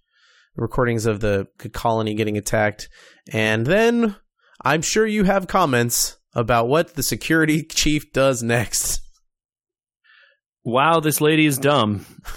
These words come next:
Speaker 2: uh, I wrote again.
Speaker 1: <laughs> Well,
Speaker 2: Uh, a-, a-,
Speaker 1: was
Speaker 2: and
Speaker 1: dumb.
Speaker 2: her, her solution to, yeah, was dumb. Uh, her solution to figuring out what the tardigrade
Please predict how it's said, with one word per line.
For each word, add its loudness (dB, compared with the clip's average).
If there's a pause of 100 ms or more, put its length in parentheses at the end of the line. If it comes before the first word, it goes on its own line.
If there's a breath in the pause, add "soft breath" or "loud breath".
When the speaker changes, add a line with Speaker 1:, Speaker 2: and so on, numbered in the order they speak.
(200)
Speaker 2:
uh, 0
I 2
wrote 2
again. 0
Speaker 1:
<laughs> -10 (1200 loud breath)
Well, 0
Speaker 2:
Uh, 2 (280)
a-, 2
a-, 4
Speaker 1:
was 4
Speaker 2:
and 0
Speaker 1:
dumb. 0
Speaker 2:
her, 2 (380)
her 0
solution 0
to, -2
yeah, 0
was 2
dumb. -2
Uh, 0
her 0
solution 0
to 2 (320 loud breath)
figuring 0
out 0
what 0 (240)
the -2
tardigrade 0